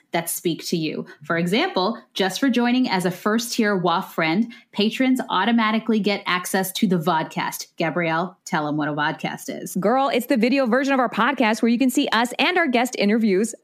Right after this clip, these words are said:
Speaker 2: on camera.
Speaker 1: It gets better. We're also offering the option to join us for a monthly waf live show and Q and A.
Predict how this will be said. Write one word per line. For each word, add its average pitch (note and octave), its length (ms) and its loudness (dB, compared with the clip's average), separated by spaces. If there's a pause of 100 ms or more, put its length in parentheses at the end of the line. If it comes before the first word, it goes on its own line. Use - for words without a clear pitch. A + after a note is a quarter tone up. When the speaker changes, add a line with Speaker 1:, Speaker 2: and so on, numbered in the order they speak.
(140)
Speaker 2:
on E3 220 2
camera. - 520 0 (480)
Speaker 1:
It F3+ 140 -2
gets F#3+ 300 -2
better. C#4 640 0
We're F3+ 180 0
also B3 360 2
offering F#3 420 0
the F3 100 0
option F3 400 0
to F#3 120 0
join F3+ 260 0
us G3 160 -2
for F#3+ 100 -2
a F#3 140 0
monthly F#3 580 2
waf F3 460 0
live F3 320 0
show C#4+ 260 0
and C4 220 2
Q G3 180 0
and A#3+ 100 2
A. D4+ 360 -2